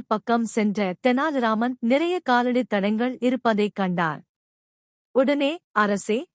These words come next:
இந்த காலடி தடத்தில் இந்த ஒரு காலடி தடம் மட்டும் வேகமாக வந்துவிட்டு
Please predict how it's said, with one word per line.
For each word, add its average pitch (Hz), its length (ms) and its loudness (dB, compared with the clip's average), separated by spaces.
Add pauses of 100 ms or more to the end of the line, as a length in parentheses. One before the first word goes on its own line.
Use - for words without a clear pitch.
(260)
இந்த 339 400 0
காலடி 294 420 0
தடத்தில் 247 560 0
இந்த 233 340 2
ஒரு 247 260 2
காலடி 294 440 0
தடம் 220 340 -2
மட்டும் 214 480 -2
வேகமாக 226 720 0
வந்துவிட்டு 196 760 -2